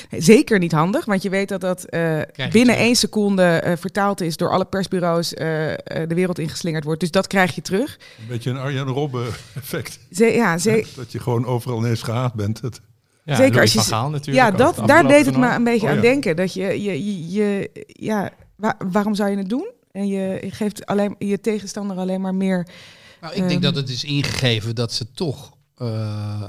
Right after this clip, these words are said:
Speaker 2: Amerika een klein beetje zat zijn.
Speaker 1: Ja.
Speaker 2: Zo van, eh, "Zo, die zijn opgerold.
Speaker 1: Ja.
Speaker 2: Tot ziens in de groep."
Speaker 1: Nou ja, dat, dat denk
Speaker 2: Ja.
Speaker 1: ik ook. Zo, zo zag het eruit. En, eh, daar in de, zie je ook, denk ik,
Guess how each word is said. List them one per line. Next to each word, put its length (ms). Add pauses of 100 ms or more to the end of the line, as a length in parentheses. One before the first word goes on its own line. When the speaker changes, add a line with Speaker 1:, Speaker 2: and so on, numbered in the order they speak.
Speaker 2:
Amerika 600
een 80
klein 300
beetje 280
zat 260
zijn. 400
Speaker 1:
Ja. 120
Speaker 2:
Zo 160
van, 300
eh, 160 (100)
"Zo, 300
die 160
zijn 140
opgerold. 580
Speaker 1:
Ja. 320
Speaker 2:
Tot 140
ziens 260
in 80
de 80
groep." 160
Speaker 1:
Nou 120
ja, 120
dat, 160 (160)
dat 160
denk 160
Speaker 2:
Ja. 60
Speaker 1:
ik 80
ook. 160
Zo, 140
zo 180
zag 180
het 100
eruit. 380
En, 260
eh, 140 (440)
daar 280
in 180
de, 280
zie 240
je 120
ook, 320 (100)
denk 220
ik, 220